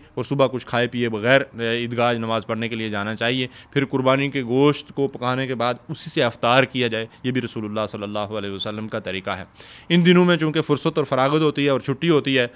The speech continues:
تو بعض لوگ لغویات کے اندر مصروف ہو جاتے ہیں، فلمیں اور گانے اور دوسری فضولیات کے اندر جو،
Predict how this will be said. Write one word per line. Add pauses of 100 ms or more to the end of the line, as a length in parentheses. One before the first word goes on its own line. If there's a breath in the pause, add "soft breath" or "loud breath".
(240 loud breath)
تو
بعض
لوگ
لغویات
کے
اندر
مصروف
ہو
جاتے
ہیں، (280 loud breath)
فلمیں
اور
گانے
اور
دوسری
فضولیات
کے
اندر
جو،